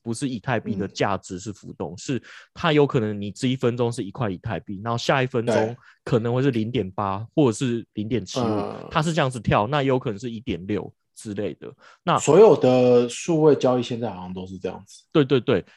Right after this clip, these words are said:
Speaker 1: 所以我就是在想说，这个就是看在线人数而去调整那个 gas fee，他们所谓的就是，就是说，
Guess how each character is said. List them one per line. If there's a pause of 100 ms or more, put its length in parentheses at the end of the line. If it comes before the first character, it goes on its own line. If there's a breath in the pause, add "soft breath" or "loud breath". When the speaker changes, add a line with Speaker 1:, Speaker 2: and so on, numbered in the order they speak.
Speaker 1:
所
以
我
就
是
在
想
说，
这
个
就
是 (260)
看
在
线
人
数
而
去
调
整
那
个 (380)
gas
fee， (160)
他
们
所
谓
的
就
是， (540)
就
是
说，